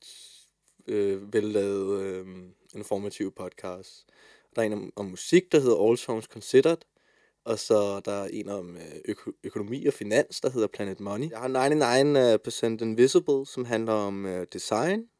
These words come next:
Bag om København, igen en, en informativ en. Øh, men så lytter jeg også til faktisk noget som Curlingklubben og Dansker Bingo fra P tre.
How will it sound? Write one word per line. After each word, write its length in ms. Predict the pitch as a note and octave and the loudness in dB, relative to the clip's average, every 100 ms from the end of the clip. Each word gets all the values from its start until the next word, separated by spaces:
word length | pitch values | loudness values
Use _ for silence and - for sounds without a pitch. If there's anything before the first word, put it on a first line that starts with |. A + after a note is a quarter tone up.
| - - | -2 4
Bag 160 | C#3+ | 6
om 80 | C#3 | 4
København, 680 | - B2 A2 D#3 E3 F3+ F3 | 2 0 4 4 4 -2 -8
igen 300 | C3 A#2 A#2 | -2 2 4
en, 120 | C3 B2 | 4 2
en 180 | A#2+ A#2+ - | -2 -8 -8
informativ 640 | A2+ A2+ A#2 B2+ D3 C#3+ A#2 | -6 0 2 4 4 4 4
en. 80 | |
Øh, 240 | A#2 G#2+ G#2 | 4 2 -2
men 120 | G#2+ | -2
så 80 | D3+ | 6
lytter 200 | F#3+ G#3 | 8 8
jeg 80 | E3 | 6
også 220 | F3 - | 2 2
til 140 | F3+ | 2
faktisk 280 | D3+ C#3 C#3+ | 4 2 4
noget 200 | C#3 C3+ | 4 6
som 640 | C#3 B2 A2+ G#2 G#2 G2+ - _ _ - - | 4 4 0 -4 -6 -10 -16 _ _ -20 6
Curlingklubben 680 | C#3+ D3+ F3+ - D3 C3 C3+ _ _ - | 8 10 6 0 0 0 -4 _ _ 0
og 440 | A2+ G#2+ G#2 G2+ - | 4 6 4 4 2
Dansker 300 | A#2 B2 - - | 2 2 -4 -2
Bingo 300 | A2 G#2+ G#2+ | -2 -2 -8
fra 540 | - G2+ F#2+ F2+ F2+ G2+ - | -6 -4 -4 -6 -8 -10 -10
P 80 | - | -8
tre. 220 | - | -4